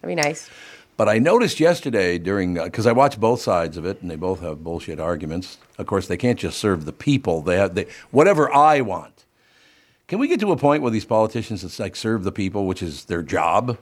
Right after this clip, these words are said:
Speaker 2: What do you think?
Speaker 1: I mean, that's the, that's the goal, right?
Speaker 2: It would be nice if somebody would pay attention to their actual job. That would be great.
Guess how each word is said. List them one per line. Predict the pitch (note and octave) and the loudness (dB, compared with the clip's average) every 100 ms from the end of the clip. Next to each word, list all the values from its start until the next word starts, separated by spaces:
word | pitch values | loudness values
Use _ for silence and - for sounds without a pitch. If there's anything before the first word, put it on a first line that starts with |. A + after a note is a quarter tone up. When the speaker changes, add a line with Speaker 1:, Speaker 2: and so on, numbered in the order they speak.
| _ _ _ - | _ _ _ -4
Speaker 2:
What | A#2 | 0
do | G#2+ | 0
you | |
think? | F#2 - - _ _ - - | -2 -6 -14 _ _ -12 0
Speaker 1:
I | F3 | 2
mean, | F3+ E3 D#3 D3 - _ - | 4 4 2 0 -8 _ -4
that's | D#3+ D#3 - - | -2 -2 -4 -4
the, | F3 D#3 _ _ _ _ _ | -4 -4 _ _ _ _ _
that's | - D#3+ - | -2 -2 0
the | G#3 | 2
goal, | A3+ C4 A3+ G#3+ | 6 6 4 2
right? | E3+ D#3+ G#3+ - D#3+ - | 2 2 0 -4 -14 -12
Speaker 2:
It | F2 | -6
would | F2 A2 | 0 0
be | G#2 G#2+ | 2 2
nice | A2 G#2+ F2+ | 4 2 -2
if | |
somebody | - G#2+ A2+ | -4 0 0
would | F#2 E2 | -2 -2
pay | F2+ | -4
attention | E2 F2+ E2+ E2 | -2 -4 -4 -4
to | |
their | E2 | -2
actual | D#2+ E2 E2 C#2+ | 0 -2 -6 -6
job. | E2 F2 D2 | -2 0 -2
That | D#2 E2+ | -4 -6
would | E2 | -6
be | D#2 | -10
great. | D2 D#2 C#2+ | -8 -8 -8